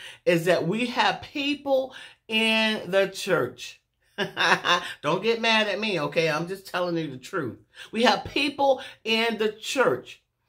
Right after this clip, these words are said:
that are trying to operate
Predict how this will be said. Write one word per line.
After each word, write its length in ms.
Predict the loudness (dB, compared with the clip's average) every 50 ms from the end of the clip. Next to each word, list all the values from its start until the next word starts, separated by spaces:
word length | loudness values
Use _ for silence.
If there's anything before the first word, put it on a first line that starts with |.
| _ _ -4
that 240 | 2 2 2 4 4
are 160 | 4 2 2
trying 560 | 0 -4 -2 0 2 2 2 2 2 0 -2 -4
to 180 | -6 -8 -8 -4
operate 800 | -2 2 2 2 2 2 -2 -2 0 0 0 -2 -2 -4 -10 -18